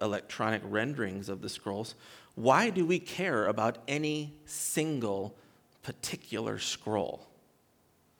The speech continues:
I mean, if the building burned down and our scroll was destroyed, we could,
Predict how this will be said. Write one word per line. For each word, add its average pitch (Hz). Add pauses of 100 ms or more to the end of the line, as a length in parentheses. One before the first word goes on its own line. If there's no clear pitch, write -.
(1500)
I 120
mean, 127 (920)
if 117 (260)
the 117
building 139
burned 131
down 135
and 110
our 113
scroll 120
was 117
destroyed, 131
we 104
could, 127